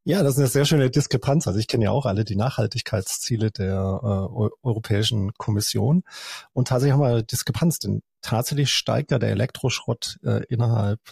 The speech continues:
der E U massiv an. Und Cybersecurity ist ehrlich gesagt eine Ursache dafür, weil wir viele Geräte aussortieren müssen, weil sie nicht mehr supportet werden können nach dem akzeptablen Zeitraum, den der Hersteller es gewährleisten kann.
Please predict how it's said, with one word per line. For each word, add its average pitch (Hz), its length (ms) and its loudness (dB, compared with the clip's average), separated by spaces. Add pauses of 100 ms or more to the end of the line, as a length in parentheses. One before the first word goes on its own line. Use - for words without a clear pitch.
(140)
der 110 140 2
E 101 40 2
U 117 440 0
massiv 110 520 -2
an. 139 300 2
Und 117 160 0
Cybersecurity 143 760 2
ist 113 80 0
ehrlich 131 240 0
gesagt 127 380 -4
eine 131 180 4
Ursache 120 460 2
dafür, 120 380 0
weil 110 140 2
wir 113 140 0
viele 127 300 0
Geräte 117 400 -2
aussortieren 120 560 0
müssen, 131 240 0 (400)
weil 110 120 0
sie 123 120 -2
nicht 127 180 -2
mehr 131 80 4
supportet - 540 -2
werden 127 220 -4
können 117 260 -2
nach 120 160 -2
dem 110 260 -2
akzeptablen 120 880 -2
Zeitraum, 104 540 -4
den 107 160 -6
der 101 140 -4
Hersteller 104 400 -4
es - 100 -6
gewährleisten 101 480 -6
kann. 113 180 -6